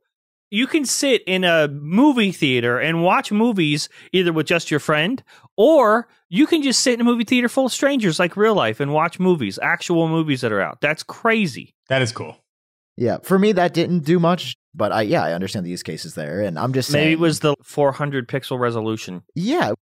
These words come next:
Speaker 3: that's why I'm saying, now, I wanna counter everything I just said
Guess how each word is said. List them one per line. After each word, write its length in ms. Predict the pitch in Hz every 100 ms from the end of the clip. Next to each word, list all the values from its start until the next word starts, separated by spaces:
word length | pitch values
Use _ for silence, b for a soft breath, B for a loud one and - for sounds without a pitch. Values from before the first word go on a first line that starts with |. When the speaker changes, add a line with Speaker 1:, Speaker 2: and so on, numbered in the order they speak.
| _ -
Speaker 3:
that's 260 | 190 277
why 200 | 233 226
I'm 100 | 220
saying, 540 | 185 123 107 98 95 90
now, 140 | 165 - _ _
I 60 | 147
wanna 140 | 208
counter 340 | 190 175 147 120
everything 360 | 143 156 151 139
I 80 | 120
just 200 | 104 -
said 360 | 92 87 85